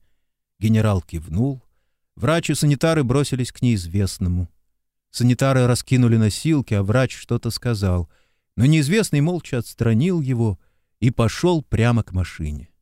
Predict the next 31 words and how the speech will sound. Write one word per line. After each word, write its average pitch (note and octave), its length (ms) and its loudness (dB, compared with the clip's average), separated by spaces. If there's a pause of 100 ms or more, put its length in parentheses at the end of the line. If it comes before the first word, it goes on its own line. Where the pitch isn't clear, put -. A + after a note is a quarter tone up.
(1120)
Он B2+ 160 0
шёл F3 240 2
строго D#3+ 500 2
и B2+ 80 4
прямо, C3 580 2 (420)
ничего C#3+ 420 0
не C3+ 140 4
видя, A2+ 480 0 (340)
но B2 140 2
точно E3+ 580 -2
ориентируясь D3 760 0
по A#2+ 160 0
звуку G#2 460 -2
работавшего A#2+ 640 -2
мотора. F#2 600 -2 (680)
И - 80 -12
все B2+ 220 -2
стояли A#2+ 480 2
на A2+ 100 2
своих G#2+ 320 -4
местах, B2+ 640 -4 (720)
и E2+ 60 -6
он A2 220 2
шёл G#2 340 -4
один, A2 480 -2 (440)
с - 140 -16
трудом G#2 500 0
переставляя G#2+ 680 -2
распухшие A#2 720 -4
обмороженные F#2+ 680 -2
ноги. D#2+ 400 -6